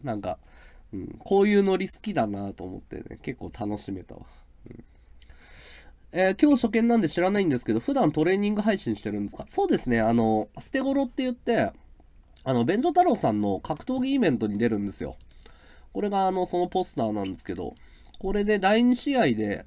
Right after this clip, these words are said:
あの、キックボクシングルールで戦うことになってるんで、あの、それに向けてね、あの、六月十日が試合なんで、結構そのトレーニング配信がメインだったんだけど、最近は。ちょっとね、体壊してて、あの、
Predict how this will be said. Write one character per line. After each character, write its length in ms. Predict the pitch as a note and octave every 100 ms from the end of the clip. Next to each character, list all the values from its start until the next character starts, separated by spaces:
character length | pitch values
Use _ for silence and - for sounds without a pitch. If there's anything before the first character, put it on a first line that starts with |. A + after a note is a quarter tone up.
| -
あ 180 | C3 A2+
の、 540 | G#2+ G2+ G#2 G#2 - - - - -
キ 100 | -
ッ 40 | F3
ク 100 | G#3+
ボ 80 |
ク 80 | G#3
シ 140 | - A#3+
ン 60 |
グ 80 | A3+
ル 100 | A#3
ー 60 | F3+
ル 100 | B2
で 80 | G2+
戦 140 | A#2 A#2+ B2+
う 80 | B2+
こ 100 | C3+
と 100 | C#3+
に 120 | B2
な 100 | G#2+
っ 40 | G2+
て 120 | G#2+
る 100 | G2+
ん 140 | G2+
で、 220 | G#2 G2+ - - - - -
あ 220 | B2 A#2+
の、 240 | G#2+ G#2+
そ 140 | - A3
れ 80 | C4
に 80 |
向 100 | B3+
け 100 | B3
て 120 | A#3+ A#3+
ね、 300 | G#3+ G#2+ -
あ 100 | C3
の、 80 | B2
六 220 | A#2+ C#3+
月 240 | A3 A#3+ -
十 200 | B3 A#3+
日 120 | A#3+
が 100 | A#3+
試 200 | - A3
合 140 | A3
な 120 | A3 G3
ん 100 | A2
で、 240 | G#2 - - - - - -
結 140 | C4
構 200 | D3+ G2+
そ 140 | -
の 120 | G#2 G2+
ト 120 | F#3
レ 120 | A3+
ー 20 |
ニ 140 | A#3 A#3+
ン 40 |
グ 60 | A#3
配 180 | C4
信 140 | B3 B2
が 80 | G#2+
メ 160 | D3+
イ 80 | D3
ン 80 | G#2+
だ 80 | G2
っ 20 |
た 200 | - G2
ん 80 | F#2
だ 80 |
け 80 | G2+
ど、 260 | G2+ F#2+ - -
最 240 | - G2+
近 220 | - G2
は。 140 | F#2+ - - - - -
ち 120 | -
ょ 20 |
っ 40 | B3
と 100 | C3+
ね、 120 | G3+
体 300 | - A#3 B3+
壊 220 | B3+ C4
し 100 | B3+
て 80 | D3
て、 220 | A2 G#2+ - - - - - _ - - -
あ 140 | A#2
の、 180 | G#2+